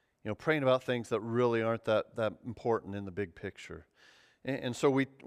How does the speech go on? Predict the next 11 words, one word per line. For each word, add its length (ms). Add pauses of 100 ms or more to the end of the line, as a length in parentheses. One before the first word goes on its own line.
(200)
we 120
tend 220
to 80
battle 340
against 340
ourselves, 500
and 100
then 100
the 100
second 380
area 340